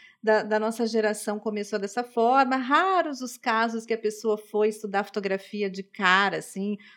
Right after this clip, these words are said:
ou porque vem de uma família de fotógrafos. Normalmente é realmente uma segunda profissão, mas por esse, esse caminho que você trilhou aí, achei fantástico. Nunca tinha, é, ouvido alguém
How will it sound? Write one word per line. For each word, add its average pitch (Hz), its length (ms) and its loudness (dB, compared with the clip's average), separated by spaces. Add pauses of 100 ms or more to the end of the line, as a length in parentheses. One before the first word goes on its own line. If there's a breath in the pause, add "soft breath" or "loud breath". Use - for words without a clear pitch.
(100)
ou 190 140 -8
porque 214 260 -8
vem 202 240 -2
de 214 60 -2
uma 202 160 -2
família 202 340 0
de 196 140 -14
fotógrafos. 226 880 -4 (320 soft breath)
Normalmente 254 680 -2
é 240 100 0
realmente 233 480 -4
uma 233 140 -6
segunda 233 340 -4
profissão, 233 440 -4
mas 214 200 -4
por 233 220 2
esse, 233 260 2
esse 226 320 0
caminho 233 520 0
que 240 100 -8
você 220 240 -2
trilhou 208 400 -2
aí, 233 180 0
achei 254 200 -8
fantástico. 220 640 -4
Nunca 196 260 -8
tinha, 208 440 -8 (400 soft breath)
é, 190 420 -2
ouvido 220 540 2
alguém 208 640 0